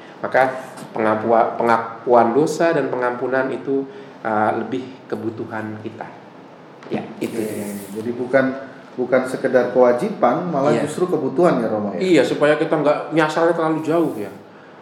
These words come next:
Speaker 1: Menyimpangnya terlalu jauh. Uh, Yesus kan, uh,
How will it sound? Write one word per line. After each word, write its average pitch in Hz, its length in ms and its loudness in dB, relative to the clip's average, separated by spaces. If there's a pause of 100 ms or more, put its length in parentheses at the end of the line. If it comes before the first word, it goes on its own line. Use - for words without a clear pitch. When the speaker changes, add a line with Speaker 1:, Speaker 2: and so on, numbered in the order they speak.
(140)
Speaker 1:
Menyimpangnya 135 480 0
terlalu 131 320 0
jauh. 123 320 -2 (640)
Uh, 110 320 -8
Yesus 123 400 -2
kan, 196 160 4
uh, - 800 -6